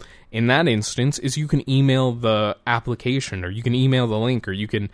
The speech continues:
do anything else to a bullshit email address. So let's back it up a bit.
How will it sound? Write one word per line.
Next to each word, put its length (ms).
do 200
anything 400
else 300
to 160
a 40
bullshit 520
email 380
address. 420
So 400
let's 480
back 220
it 80
up 160
a 40
bit. 280